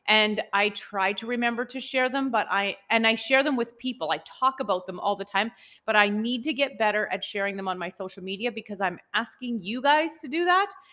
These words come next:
And so it has been my goal for the month of February to try to share the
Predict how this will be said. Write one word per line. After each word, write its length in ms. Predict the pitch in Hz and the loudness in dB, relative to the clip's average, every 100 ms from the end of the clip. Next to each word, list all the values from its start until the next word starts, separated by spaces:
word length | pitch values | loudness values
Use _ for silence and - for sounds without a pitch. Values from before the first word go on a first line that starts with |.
| - - - | -20 -10 2
And 340 | 240 233 220 220 | 4 4 0 -4
so 380 | - 233 220 - | -2 0 0 0
it 160 | 226 233 | 0 0
has 180 | 220 | -2
been 220 | 202 233 226 | -2 0 2
my 360 | 214 208 202 - - | 2 2 -2 -8 -6
goal 320 | 247 262 233 | 0 2 2
for 100 | - | -2
the 80 | 220 | -6
month 160 | 220 220 | -4 -6
of 100 | - | -6
February 380 | 220 208 180 170 | -4 0 0 -2
to 140 | 196 | -6
try 260 | - 220 196 | -6 -2 -2
to 80 | |
share 500 | 190 - - 220 226 | -4 -6 0 2 2
the 160 | 220 | 0